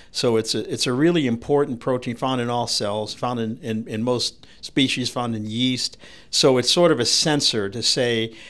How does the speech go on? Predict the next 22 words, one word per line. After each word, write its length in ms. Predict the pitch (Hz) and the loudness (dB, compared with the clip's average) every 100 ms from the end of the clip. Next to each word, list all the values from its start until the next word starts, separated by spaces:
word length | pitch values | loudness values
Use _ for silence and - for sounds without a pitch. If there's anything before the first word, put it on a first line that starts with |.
| - | -4
"Hey, 160 | 143 | 0
listen, 300 | 135 143 - | 2 4 2
there's 180 | 117 113 | 2 0
a 80 | 120 | 0
lot 220 | 117 135 | 0 0
of 80 | 139 | -2
food 380 | - 143 143 131 | -2 0 0 2
available, 720 | 120 120 123 120 123 123 120 | 0 0 0 -2 -4 -4 -8
a 60 | - | -12
lot 160 | 95 98 | -10 -10
of 80 | |
protein 440 | - 120 120 - 113 | -6 -4 -4 -4 -8
available. 580 | 104 113 107 107 113 113 - - | -4 -4 -4 -4 -6 -8 -20 -8
Let's 160 | 120 120 | -4 -2
get 220 | 139 104 | -2 0
busy, 360 | 127 120 117 117 | 0 0 0 -2
let's 280 | 113 113 | -2 -2
make 160 | 123 117 | -4 -4
more 180 | 113 113 | -2 -2
cells, 500 | - 131 110 113 113 | 0 0 2 0 -2
let's 240 | 123 113 | -4 -6
grow." 460 | - 117 113 107 | -8 -4 -2 -2